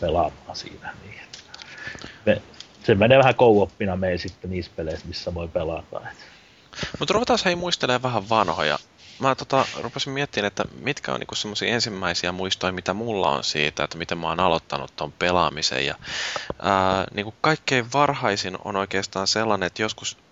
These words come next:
Speaker 2: ää, joulua oltiin viettämässä mun, ää, enon ammattiliiton, tai mikä se nyt onkaan, liikeliiton,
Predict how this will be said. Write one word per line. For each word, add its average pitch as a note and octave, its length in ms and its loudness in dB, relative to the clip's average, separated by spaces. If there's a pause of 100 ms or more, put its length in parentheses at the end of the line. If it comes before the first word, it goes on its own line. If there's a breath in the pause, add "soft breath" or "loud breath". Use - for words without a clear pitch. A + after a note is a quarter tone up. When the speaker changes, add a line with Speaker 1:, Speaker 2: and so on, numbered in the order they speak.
(120)
Speaker 2:
ää, F2+ 440 2 (600 loud breath)
joulua A#2 480 2
oltiin F2+ 500 -2
viettämässä F#2 760 -2 (480)
mun, F2 420 -8 (320)
ää, F2+ 360 2
enon G2+ 500 0 (220)
ammattiliiton, E2+ 920 -4 (160)
tai E2+ 140 -4
mikä D#2+ 240 -8
se E2+ 80 -10
nyt E2 160 -12
onkaan, E2 300 -4
liikeliiton, D#2 760 -2